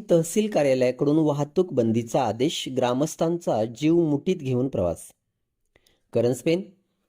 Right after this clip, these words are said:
भूदान चळवळीतील कोल्हापूर जिल्ह्यातील एकमेव असलेले बरकी या गावाकडे जाण्यासाठी लागणाऱ्या बंधाऱ्याचा पिलर ढासळल्याने वाहतुकीस मोठा धोका निर्माण झाला आहे.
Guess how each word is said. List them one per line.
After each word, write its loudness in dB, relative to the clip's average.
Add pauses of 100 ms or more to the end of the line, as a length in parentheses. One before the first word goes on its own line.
भूदान 2
चळवळीतील 2
कोल्हापूर 2
जिल्ह्यातील 2
एकमेव 4
असलेले 0
बरकी 2
या 4
गावाकडे 0
जाण्यासाठी 0
लागणाऱ्या 2
बंधाऱ्याचा 0
पिलर 2
ढासळल्याने 2
वाहतुकीस -4
मोठा -2
धोका -2
निर्माण -2
झाला -2
आहे. -8